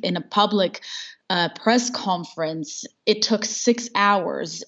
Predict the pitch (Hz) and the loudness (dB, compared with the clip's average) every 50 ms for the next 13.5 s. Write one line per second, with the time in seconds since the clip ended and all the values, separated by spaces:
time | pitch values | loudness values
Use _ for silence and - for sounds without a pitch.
0 | _ - - 202 196 180 - 190 190 196 208 220 214 - - 233 214 214 202 190 | _ -4 -2 -2 -2 0 0 2 2 4 4 2 2 2 2 4 4 4 4 2
1 | 180 180 175 - - - - - 247 233 214 202 196 202 196 190 190 190 - 175 | -2 -4 -6 -6 -6 -4 2 4 6 6 6 6 4 4 2 2 0 0 -2 -4
2 | 180 180 165 - - - 190 185 180 175 170 175 185 202 196 190 185 156 156 156 | -4 -4 -6 -4 -2 0 2 2 2 2 2 2 2 2 2 2 2 0 -2 -2
3 | 165 156 - - - - - - 190 190 185 185 - 240 254 262 254 233 233 202 | -4 -6 -8 -10 -12 -8 -2 0 0 2 2 2 2 4 6 8 8 8 6 4
4 | - 185 190 190 - - - 233 226 - 185 - - 196 180 - - - - - | 2 0 -4 -6 -6 -2 0 0 2 2 2 0 0 0 -2 -4 -4 -6 -2 2
5 | 220 214 214 - 202 185 180 185 185 190 190 185 175 165 170 - - - - 220 | 2 2 4 2 0 0 2 4 4 4 4 4 2 -2 -6 -8 -8 -2 0 2
6 | 208 202 202 196 190 185 - - - 208 208 208 196 185 160 175 175 190 190 175 | 2 2 2 0 -2 -4 -8 -6 -4 -2 -2 -2 -2 -4 -6 -8 -6 -4 -4 -2
7 | 175 165 160 - - - 226 202 147 143 - - - - - - - - - - | -4 -4 -6 -4 -2 0 2 2 0 0 -4 -8 -14 -14 -12 -12 -12 -12 -8 -4
8 | - - 240 220 214 220 208 214 208 233 208 208 277 311 320 302 - 294 269 254 | 0 2 4 6 8 6 6 6 4 4 4 4 4 2 4 4 6 6 8 8
9 | 247 226 220 247 240 240 247 226 233 226 220 214 220 - 220 208 214 214 220 202 | 6 4 4 4 4 6 6 6 4 4 2 2 2 0 0 0 0 0 0 0
10 | 202 185 202 208 202 202 196 190 - - 220 202 202 - - 190 - 196 190 190 | 2 2 0 0 2 2 0 0 0 0 0 0 0 0 0 2 4 4 4 4
11 | 190 185 185 180 180 180 - - - - - - 185 170 185 175 160 170 151 - | 2 2 0 0 -2 -2 -4 -6 -8 -6 -4 -2 0 0 0 0 0 0 0 -2
12 | - - - 214 214 214 214 220 214 214 214 - - 185 180 - - - 175 160 | 0 2 4 4 4 4 4 4 4 4 2 0 -4 -6 -4 -4 -6 -6 -8 -10
13 | - 180 175 175 165 165 160 160 165 | -4 0 2 4 4 4 4 2 -2